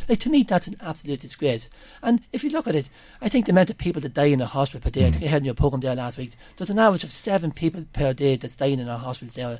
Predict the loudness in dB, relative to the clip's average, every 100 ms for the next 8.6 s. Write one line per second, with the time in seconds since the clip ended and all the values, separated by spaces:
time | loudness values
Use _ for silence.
0 | -4 -2 -2 -4 -10 -4 -2 0 0 4
1 | 4 4 4 2 0 -8 -12 -16 -16 -4
2 | -2 -2 -4 -4 0 4 6 6 2 -2
3 | -2 -2 -2 -6 -10 -10 -4 0 4 4
4 | 2 0 0 0 0 2 2 0 0 2
5 | 2 0 2 2 2 -6 -16 0 0 0
6 | -8 -20 -4 2 4 4 2 0 -4 -4
7 | -12 -20 -16 0 4 6 6 6 4 4
8 | 2 2 4 4 0